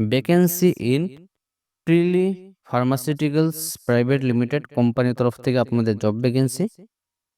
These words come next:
পোস্ট যেটি আপনারা দেখতে পারবেন, আহ, আহ, আপনাদের,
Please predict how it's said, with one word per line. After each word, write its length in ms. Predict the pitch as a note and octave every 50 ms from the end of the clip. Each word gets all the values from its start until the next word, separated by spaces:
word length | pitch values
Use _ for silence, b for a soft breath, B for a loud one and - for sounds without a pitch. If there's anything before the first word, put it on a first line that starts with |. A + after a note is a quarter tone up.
| _ _ _ _ _
পোস্ট 380 | D#3 E3+ F#3+ F#3+ - - -
যেটি 280 | - B2 B2+ A#2+ C#3 C3
আপনারা 280 | B2 A#2+ - C3 C3 B2
দেখতে 280 | B2 B2 B2+ B2 C#3
পারবেন, 300 | C3 B2 A#2 B2+ D#3 G3 -
আহ, 120 | C3+ E3 G#3
আহ, 1000 | - G#2+ G#2+ G#2+ G#2+ G#2+ A2 G#2+ G#2+ G#2+ - - - - G2+ G#2+ A2 A2 A2 G#2+
আপনাদের, 420 | G#2+ G#2+ A2 A#2+ A2 G#2+ A#2 A2+